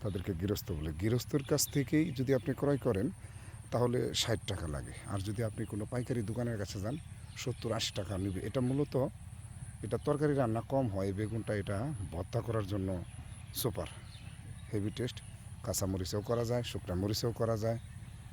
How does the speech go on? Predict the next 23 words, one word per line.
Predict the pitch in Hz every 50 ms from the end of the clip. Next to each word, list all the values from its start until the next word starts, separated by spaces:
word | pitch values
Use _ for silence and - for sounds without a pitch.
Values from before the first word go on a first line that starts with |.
| - -
বেশ | - 95 101 - -
কয়েকভাবেই | - 98 90 90 82 95 90 85 87 87
খাওয়া | - - 78 69 65
যায়। | 58 - - - - - - - - - - - - - - - - - - - - - - - - - - -
তো | - 107 101 101 101 98 98 98 - - - - - - - - - - - - - - - - - - - - - - - - - - - - - - - - - - - - - - - - - - - - - - - 95
গাছগুলো | 92 92 98 98 95 113 113 113 117 117 101 95
এত | 107 110 127
সুন্দর | 123 - - 123 107 101 98
যে | 90 101 110 113
মায়া | 113 110 110 110 113 107
লাগে। | 104 92 78 76 71 - - - - - - - - - - - - - - - - - -
আল্লাহ | 101 101 104 101
পাক | 98 107 107 -
কতই | - 127 120 - 120 110
না | 107 110 104 98 95 - - - - - - -
মহান | 90 90 95 104 104 98 95 - - - - - - - -
কারিগর, | 110 101 101 85 92 87 - - - - - - - - - - - - - - -
যে | 90 87 92 90 87 78 -
কত | - 98 - 104 87
যত্ন | 78 107 95 90 113 104
কইরা | 90 98 95 87 82 - - - - - - - - - - - - - - - -
এই | 95 92 90
ধরনের | 80 92 95 90 90 92 87